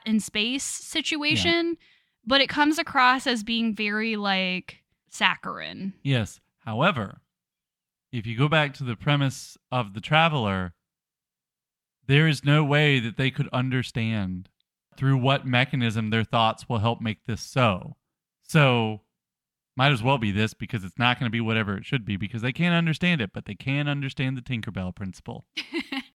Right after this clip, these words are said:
Speaker 1: They both end with Picard doing this thing, which becomes fairly normal in the show, where it's like, this,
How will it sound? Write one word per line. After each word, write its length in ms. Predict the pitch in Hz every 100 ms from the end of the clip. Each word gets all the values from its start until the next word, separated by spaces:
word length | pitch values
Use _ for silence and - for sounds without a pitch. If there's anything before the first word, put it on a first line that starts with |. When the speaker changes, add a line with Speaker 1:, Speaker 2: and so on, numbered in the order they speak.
| _ _ _ -
Speaker 1:
They 100 | 330
both 240 | 440 466 -
end 340 | 254 294 320 -
with 180 | 269
Picard 400 | - 247 247 240
doing 240 | 226 220 247
this 220 | 226 -
thing, 260 | - 202 240
which 180 | 233
becomes 380 | 240 226 233 254
fairly 340 | - 202 208 208
normal 440 | 180 185 214 247
in 60 | 254
the 100 | 277
show, 340 | 294 294 330 - -
where 140 | 269
it's 140 | 262 -
like, 240 | 285 269 - - -
this, 260 | 440 269